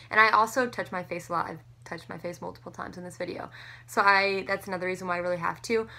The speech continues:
Um, but if you need something to take off your makeup or something that works really well, I started using this simple micellar wipes. They also have a bottle, I think, and I used that for a while, but I like the wipes better.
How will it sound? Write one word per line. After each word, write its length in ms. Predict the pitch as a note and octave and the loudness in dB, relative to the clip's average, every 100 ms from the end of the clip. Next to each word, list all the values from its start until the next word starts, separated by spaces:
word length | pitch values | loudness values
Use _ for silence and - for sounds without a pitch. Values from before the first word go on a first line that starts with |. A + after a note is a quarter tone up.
| - - | -18 0
Um, 260 | A3 G#3 G#3 | 2 2 2
but 300 | G3+ G#3+ - | 4 4 2
if 300 | G#3+ G#3 - | -4 -6 -10
you 480 | G#3+ A3+ A#3 A#3+ A3+ | -6 -2 0 0 0
need 480 | G3+ G3 G3 G#3 F#3+ | -4 -6 -8 -10 -12
something 560 | - A3 G#3+ G#3+ A3 | -8 -6 -4 -4 -6
to 60 | G3 | -6
take 180 | G#3+ G3 | -6 -4
off 180 | G3+ | -4
your 100 | G3+ | -4
makeup 460 | F#3 F3 E3+ F#3 F3+ | -4 -4 -2 -4 -4
or 80 | F3+ | -8
something 320 | - F#3 F#3+ | -10 -12 -6
that 180 | F3+ - | -6 -4
works 220 | F3 - | -6 -4
really 160 | G3 F3 | -4 0
well, 320 | E3 G3 A3 - - - - - | 0 0 -4 -18 -20 -20 -18 -2
I 100 | G#3 | -2
started 300 | G#3+ A#3+ A#3 | 0 0 0
using 300 | G#3 G3+ G3 | -2 -4 -4
this 180 | F#3 F#3 | -4 -4
simple 840 | - F#3 F3+ G3 G3 G3 F#3+ F#3+ - - - - - | -6 -6 -4 -4 -4 -4 -6 -8 -18 -20 -20 -18 -4
micellar 720 | F3+ F3+ E3+ - E3+ F#3+ G#3+ | 0 0 -2 -4 -2 0 0
wipes. 360 | A3 A3 A3+ - | 4 4 4 -2
They 100 | A3 | 2
also 180 | D#4 D4+ | 2 2
have 160 | B3+ | -2
a 60 | G#3 | -4
bottle, 360 | F3 E3+ E3+ E3+ | -4 -4 -4 -4
I 100 | E3 | -6
think, 280 | - D#3+ | -8 -10
and 100 | G3+ | -8
I 40 | F#3+ | -6
used 180 | A#3+ B3+ | -4 -4
that 160 | A3+ | -6
for 80 | G#3+ | -4
a 40 | |
while, 200 | F3+ E3+ | 2 2
but 100 | E3+ | 2
I 100 | E3+ | -2
like 220 | F3 F3 E3 | -2 -4 -6
the 100 | D#3+ | -8
wipes 280 | E3 F#3+ | -8 -8
better. 320 | - F#3 F#3+ | -4 0 0